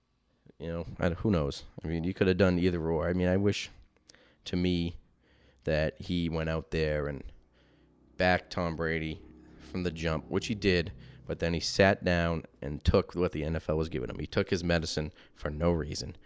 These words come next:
And then these guys like Bart Hubba Bubba Bubick, they go out and then they crush the Patriots on E S P N and New York Post and all those tabloids, destroy them. And then we have to sit there and say, "Oh, well, the owner accepted it. I mean, what are you gonna do?"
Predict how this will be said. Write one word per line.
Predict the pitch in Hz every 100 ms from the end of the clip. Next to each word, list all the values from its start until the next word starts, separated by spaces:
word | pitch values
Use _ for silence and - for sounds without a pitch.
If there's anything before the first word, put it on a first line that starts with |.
| - - -
And |
then | 85
these | 85 85
guys | 85 95 87 82 78
like | 85 78 - _ _ 73
Bart | 80 92 -
Hubba | - - 95 90
Bubba | 78 87 82
Bubick, | 80 92 80 - - - _ _ _ _ -
they | 85 90
go | 92 92
out | 85 87 -
and | 82 82
then | 85
they | 80 80 - - -
crush | - - 113 104 -
the | -
Patriots | - 71 - 71 -
on | 73 -
E | 90
S | 90
P | - 90 82
N | 78 73 78 - - _ -
and | 82 85
New |
York | 92 87 82 -
Post | 85 80 -
and | -
all | 80 90
those | 90
tabloids, | - 87 82 73 73 78 - - _ _ _ - 95
destroy | 101 - - 98 101 101
them. | 80 71 - - - -
And | -
then | 95 85
we | 92
have | 95
to | -
sit | - 110
there | 90
and | 80
say, | - 85 85 - - _ -
"Oh, | 170 170
well, | 147 147
the | 139
owner | 120 139 165
accepted | - 175 117 107
it. | 131
I | 117
mean, | 104 110
what |
are | 120
you | 127
gonna | 127
do?" | 147 113